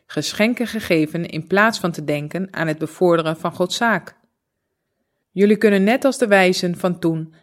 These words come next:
aan God de beste gave aanbieden. Door jullie offers laten jullie hem zien dat jullie dankbaar zijn voor zijn geschenk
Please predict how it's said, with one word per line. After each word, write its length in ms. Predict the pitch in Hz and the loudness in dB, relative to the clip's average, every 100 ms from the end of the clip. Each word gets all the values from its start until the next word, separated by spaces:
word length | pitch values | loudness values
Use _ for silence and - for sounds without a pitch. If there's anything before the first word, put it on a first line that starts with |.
| _ | _
aan 180 | - 156 | -4 -4
God 440 | - 247 269 - 156 | -2 -2 -2 -4 -8
de 80 | |
beste 320 | 147 196 - 196 | 0 0 0 -4
gave 380 | 196 185 185 | 2 2 2
aanbieden. 560 | 151 160 160 156 147 143 _ _ _ _ _ _ _ _ _ _ | -4 -2 -2 -2 -8 -14 _ _ _ _ _ _ _ _ _ _
Door 140 | - 185 | 2 6
jullie 260 | 180 175 | 6 4
offers 460 | - 240 262 285 - | 2 0 0 -4 0
laten 280 | 196 180 175 | 2 2 2
jullie 160 | 165 | 0
hem 140 | 156 135 | 0 -4
zien 440 | - 208 285 - _ _ - | -2 -2 -2 -6 _ _ -4
dat 280 | 165 156 | -2 -2
jullie 340 | - 202 247 240 | 2 2 4 2
dankbaar 380 | 226 220 202 190 | 2 4 2 2
zijn 380 | 185 175 175 | 0 -2 -4
voor 200 | 165 147 | -6 -8
zijn 280 | - 190 214 | -2 0 0
geschenk 520 | 202 180 - 185 165 | -2 -6 -2 -2 -4